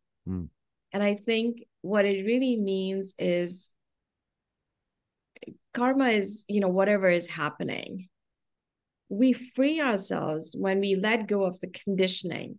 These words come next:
Speaker 2: We let
Speaker 1: Mm.
Speaker 2: go of our expectations, our, you know, our beliefs that this is right, this is wrong, like, all of that, which is conditioning, how things should be.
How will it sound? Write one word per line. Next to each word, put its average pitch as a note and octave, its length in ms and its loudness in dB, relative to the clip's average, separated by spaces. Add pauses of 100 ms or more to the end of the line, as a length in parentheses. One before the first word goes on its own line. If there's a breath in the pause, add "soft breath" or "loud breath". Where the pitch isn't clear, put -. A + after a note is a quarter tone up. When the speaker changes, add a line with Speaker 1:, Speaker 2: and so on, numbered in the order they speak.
Speaker 2:
We G#3 140 0
let G3 220 0
Speaker 1:
Mm. - 40 -8
Speaker 2:
go A3+ 180 0
of A3 60 -6
our F#3+ 240 -4
expectations, - 1500 -4 (720)
our, G3 100 2
you G#3+ 180 2
know, G3 120 4
our F3 140 2
beliefs G3 680 0
that F#3 220 -4
this G#3+ 220 -2
is F3+ 160 -6
right, E3+ 300 0
this F#3+ 200 -4
is F#3 160 -8
wrong, D#3 320 -4
like, F#3+ 360 0
all B3+ 340 4
of A3+ 100 0
that, F#3 220 0
which F#3 160 -8
is F3+ 120 -10
conditioning, - 840 -6 (200)
how G#3+ 120 -4
things G#3+ 320 0
should G#3 400 2
be. - 320 -4